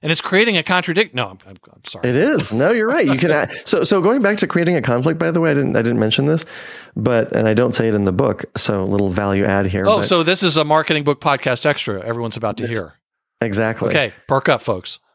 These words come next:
Speaker 2: If you want to create conflict, just create a sentence where the word "or" is in the middle of the sentence. Is it data or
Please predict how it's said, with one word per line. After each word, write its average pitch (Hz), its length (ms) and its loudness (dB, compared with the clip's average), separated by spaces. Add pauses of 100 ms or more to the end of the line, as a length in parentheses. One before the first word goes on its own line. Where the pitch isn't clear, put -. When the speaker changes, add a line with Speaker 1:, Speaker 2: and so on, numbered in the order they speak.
(880)
Speaker 2:
If 151 300 0
you 214 180 2
want 135 480 0
to 120 120 2
create 107 440 0
conflict, - 800 -2 (600)
just 127 480 0 (320)
create 110 360 2
a 143 60 2
sentence 95 560 -2
where 101 160 0
the 101 120 0
word 101 320 0 (120)
"or" 101 520 0 (460)
is 98 140 2
in 98 100 2
the 95 80 2
middle 98 280 2
of 95 100 0
the 95 80 2
sentence. - 580 -4 (800)
Is 101 180 0
it 101 240 0 (300)
data 110 480 0 (680)
or 120 520 0